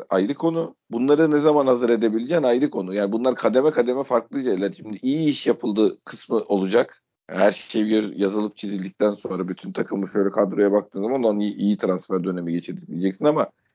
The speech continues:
işte bu adamlar ne zaman hazır olacak? Biz o zamana kadar kaç puan kaybedeceğiz? Hepsi etken olacak bunların ya.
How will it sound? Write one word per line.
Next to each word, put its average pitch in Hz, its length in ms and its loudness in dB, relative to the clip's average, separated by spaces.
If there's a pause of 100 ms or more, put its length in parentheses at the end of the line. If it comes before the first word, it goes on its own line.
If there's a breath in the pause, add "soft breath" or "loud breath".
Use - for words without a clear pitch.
işte - 160 -8
bu 101 120 8
adamlar 135 380 6
ne 120 80 6
zaman 120 240 4
hazır 135 200 2
olacak? 120 480 0 (300)
Biz 104 100 -2
o 120 80 2
zamana 123 480 0
kadar 123 240 4
kaç 92 260 -4
puan 110 200 0
kaybedeceğiz? 123 680 0 (240)
Hepsi 131 260 0
etken 156 280 2
olacak 143 440 -2
bunların 87 300 -10
ya. - 140 -18